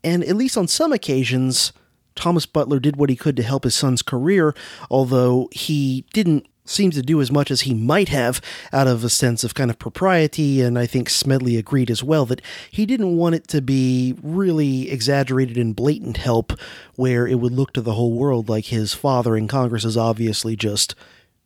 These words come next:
smoothing the way for his career. But no doubt Thomas Butler did what he could to help the Marine Corps, and on a few occasions at least to help Smedley's career, and he also tried to help out Waller's career,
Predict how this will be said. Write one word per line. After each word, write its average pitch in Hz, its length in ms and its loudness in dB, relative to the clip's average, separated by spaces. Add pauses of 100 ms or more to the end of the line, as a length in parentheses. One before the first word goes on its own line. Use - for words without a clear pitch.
(160)
smoothing 131 560 0
the 110 80 0
way 113 260 2
for 104 200 -4
his 104 180 -2
career. - 560 -2 (800)
But 180 240 0 (180)
no 196 180 4
doubt 170 300 2
Thomas 170 340 2
Butler 151 280 2
did 131 180 2
what 131 120 4
he 120 40 0
could 135 200 -2
to 117 80 -2
help 139 220 0
the 143 100 0
Marine 135 340 4
Corps, 127 340 0 (320)
and 175 300 2
on 151 320 2 (240)
a - 40 0
few 208 200 2
occasions 120 460 0
at 104 80 -2
least 120 240 -2
to 120 80 0
help 113 240 0
Smedley's 117 560 0
career, 120 460 2 (280)
and 151 120 2
he 185 80 4
also 285 260 2
tried 226 260 0
to 208 100 0
help 165 260 -2
out 156 340 4
Waller's 143 500 2
career, - 480 -6